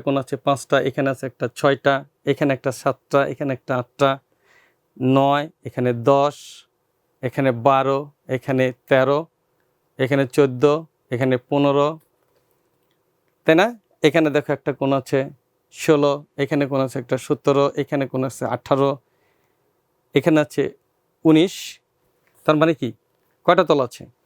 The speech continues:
কয়টা কোণ? কোণগুলি যদি একটু গোনো, কোণ তুমি চিনতে পারবে কি করে? দেখো, দুইটা বাহু জয়েন্ট হয়েছে কোন কোন জায়গায়? দেখো, এখানে একটা জায়গায় হয়েছে, তাহলে এখানে, এখানে একটা জায়গায় হয়েছে, এখানে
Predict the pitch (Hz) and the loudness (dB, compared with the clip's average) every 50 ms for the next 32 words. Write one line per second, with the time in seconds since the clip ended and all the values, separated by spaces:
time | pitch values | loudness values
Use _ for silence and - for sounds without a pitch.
0 | _ _ _ - 180 175 175 202 - - 175 147 123 107 101 _ _ _ _ _ | _ _ _ 0 2 4 4 2 2 2 2 0 0 -2 -6 _ _ _ _ _
1 | _ - 165 175 180 170 185 196 180 185 175 175 160 - - 139 120 127 127 160 | _ 2 2 2 2 2 0 -2 -2 -2 -2 -2 -2 -2 -2 -2 0 0 0 -2
2 | 247 - _ _ _ _ _ _ _ _ _ _ _ _ - 202 220 220 196 - | -4 -8 _ _ _ _ _ _ _ _ _ _ _ _ 2 2 2 2 -2 -4
3 | 214 190 180 - - 175 175 160 147 147 135 123 131 123 - 127 - 123 123 131 | -4 -4 -2 0 2 2 2 2 2 2 0 0 -2 -6 -8 -6 -4 -4 0 2
4 | 156 180 202 180 202 196 220 190 208 202 196 233 196 170 175 175 180 170 165 185 | 2 2 2 0 -2 0 2 2 2 2 0 0 0 0 0 0 0 -2 -4 -6
5 | 180 - - 180 - 196 196 175 - 156 131 117 113 113 113 123 113 - _ _ | -6 -6 -8 -6 -6 -6 -4 -2 0 0 0 0 0 -2 -4 -8 -12 -14 _ _
6 | _ _ - 135 160 - - 185 180 - 185 170 160 - - 131 120 120 117 120 | _ _ -2 0 0 2 2 0 0 0 0 -2 -2 -2 -4 -4 -2 -2 -4 -4
7 | 120 120 117 117 - - - - - 151 160 170 175 175 165 - 170 170 160 - | -6 -8 -10 -10 -12 -14 -12 -2 0 2 2 2 2 0 -2 -2 -2 -2 -2 -2
8 | - 160 - 151 156 143 - - 123 123 120 120 127 123 120 123 120 113 - - | -4 -2 0 0 0 0 0 -2 -2 -2 -2 -2 -2 -4 -6 -8 -10 -12 -14 -16
9 | 120 - _ _ _ _ _ _ _ _ _ - 160 151 - 190 | -20 -20 _ _ _ _ _ _ _ _ _ -2 0 2 2 2